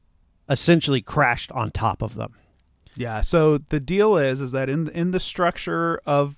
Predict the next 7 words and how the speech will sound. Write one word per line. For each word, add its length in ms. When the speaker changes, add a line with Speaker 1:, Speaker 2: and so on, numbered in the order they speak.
Speaker 2:
the 60
s-, 340
the 80
film 520
or 240
the 140
segment, 600